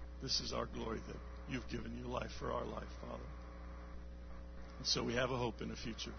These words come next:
Lord. So, Father, speak to us again. Father, thank you for your messenger who's prepared himself, Lord. We pray that blessing upon him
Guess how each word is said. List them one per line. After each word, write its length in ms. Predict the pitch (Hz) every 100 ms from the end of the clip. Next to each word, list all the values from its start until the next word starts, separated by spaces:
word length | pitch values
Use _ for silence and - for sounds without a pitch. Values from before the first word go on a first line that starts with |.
| 113
Lord. 160 | 113 - - - - - - -
So, 280 | - 123 123 - - - - - - -
Father, 220 | - 123
speak 320 | 123 - - 139 -
to 140 | 127
us 320 | 117 - - - 127
again. 400 | - 120 127 147 - - - - - - - - - - - - - - -
Father, 200 | - 113 110
thank 240 | 131 135 143
you 80 |
for 280 | 117 135 117 - - - - - - - - -
your 100 | 127
messenger 580 | 113 123 - - 127 131 127
who's 140 | 113
prepared 420 | - 123 - 120
himself, 380 | 120 123 - 120 117
Lord. 220 | 127 127 120
We 260 | - -
pray 120 | 127
that 260 | 120 120 -
blessing 380 | 135 123 - 131
upon 360 | 127 - 131
him 200 | 120 127